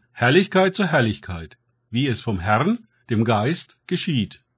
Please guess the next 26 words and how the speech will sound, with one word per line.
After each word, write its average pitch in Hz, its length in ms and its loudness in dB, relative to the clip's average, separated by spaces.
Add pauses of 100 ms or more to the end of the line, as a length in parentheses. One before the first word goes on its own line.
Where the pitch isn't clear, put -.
(1080)
Ich - 160 -12
halte 147 260 2
es 135 160 -2
für 107 160 -4
wenig 156 340 -2
zielführend, 123 580 -4
gemäß 113 340 -2
diesem 156 300 -6
Bibelvers 107 580 -4
zu - 160 -8
beten 120 400 -6
und 101 160 -8
nicht 165 460 -2
zu 113 180 -4
wissen, 95 360 -4 (380)
nicht 135 200 -4
mal 165 260 2
annähernd 160 680 4
zu 113 160 -2
wissen, 139 480 -2
auf 107 220 -8
was 120 120 -2
ich 117 160 -6
mich 104 140 -6
da 113 160 -4
einlasse. 110 540 -6